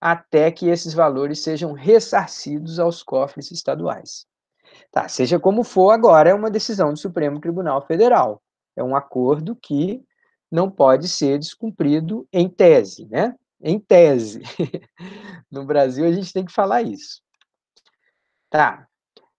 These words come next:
É, vamos falar de novo, vamos, é, fazer a, a conclusão sobre essa discussão sobre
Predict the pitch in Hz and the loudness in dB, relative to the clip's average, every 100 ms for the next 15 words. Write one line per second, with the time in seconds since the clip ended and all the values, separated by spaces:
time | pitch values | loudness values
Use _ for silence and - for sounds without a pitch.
0 | - 151 160 156 135 127 226 294 302 262 | 0 6 6 6 4 2 2 2 2 2
1 | 226 220 196 175 190 190 180 170 220 185 | 4 2 0 -2 -2 -2 -4 -6 -6 -8
2 | - 170 151 180 156 180 156 147 151 131 | -4 -4 -2 -4 0 -2 -2 -6 -8 -8
3 | - 170 170 147 127 160 170 - 160 160 | -6 -8 -6 -8 -6 -6 -6 -4 -4 -2
4 | 156 147 123 - 135 - 143 139 147 - | -2 -4 -4 -14 -14 -12 -12 -10 -10 -8
5 | 131 120 | -10 -10